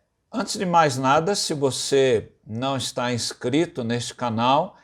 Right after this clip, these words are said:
ah, faça sua inscrição e ative o sininho para que você possa ser avisado de futuras publicações. É, o nosso tema de hoje, nesse estudo sessenta e oito,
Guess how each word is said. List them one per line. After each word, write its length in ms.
ah, 300
faça 460
sua 240
inscrição 840
e 340
ative 520
o 60
sininho 460
para 220
que 120
você 320
possa 460
ser 460
avisado 720
de 440
futuras 720
publicações. 1120
É, 440
o 80
nosso 320
tema 300
de 120
hoje, 360
nesse 440
estudo 520
sessenta 600
e 40
oito, 420